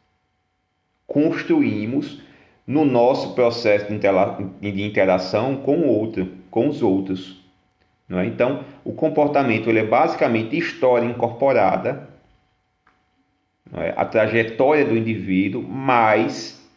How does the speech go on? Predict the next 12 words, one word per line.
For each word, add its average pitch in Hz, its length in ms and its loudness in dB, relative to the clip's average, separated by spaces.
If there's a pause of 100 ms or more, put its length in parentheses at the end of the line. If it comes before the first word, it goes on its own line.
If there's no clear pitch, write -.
(280)
a 113 140 2
maneira 127 640 2
com 131 340 -2
que 123 180 -6
nós, 107 800 -2 (1000)
no 135 300 0
presente, 107 840 0 (800)
é, 104 300 2
atualizamos 135 1400 2
essa 117 300 4
história 104 440 2
incorporada 104 1040 0